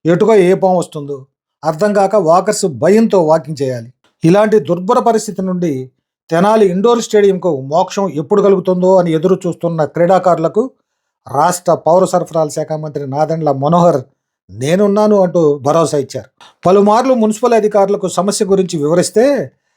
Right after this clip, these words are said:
సమస్యను పరిష్కరించకపోగా, స్టేడియం మా పరిధి కాదంటూ చిన్నచూపుతో మాట్లాడిన సందర్భాలు ఉన్నాయి. ఇలాంటి పరిస్థితిని రాష్ట్ర మంత్రివర్యులు, తెనాలి ఎమ్మెల్యే నాదెండ్ల ప్రతిష్టాత్మకంగా ఏర్పాటు చేసిన WhatsApp గ్రూపులో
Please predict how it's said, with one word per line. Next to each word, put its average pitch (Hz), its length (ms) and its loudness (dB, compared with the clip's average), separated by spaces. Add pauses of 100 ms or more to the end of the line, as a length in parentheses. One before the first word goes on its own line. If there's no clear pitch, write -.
(140)
సమస్యను 226 500 0
పరిష్కరించకపోగా, 165 1200 0 (380)
స్టేడియం 226 560 0
మా 190 120 2
పరిధి 208 300 2
కాదంటూ 202 420 0
చిన్నచూపుతో 214 720 -2
మాట్లాడిన 185 480 0
సందర్భాలు 185 640 0
ఉన్నాయి. 151 420 0 (220)
ఇలాంటి 208 360 4
పరిస్థితిని 202 760 -2 (480)
రాష్ట్ర 214 460 0
మంత్రివర్యులు, 214 680 0 (520)
తెనాలి 220 320 2
ఎమ్మెల్యే 190 580 -2 (100)
నాదెండ్ల 185 760 0 (120)
ప్రతిష్టాత్మకంగా 208 960 0
ఏర్పాటు 175 360 -2
చేసిన 165 200 -6
WhatsApp 151 640 0
గ్రూపులో 160 460 -2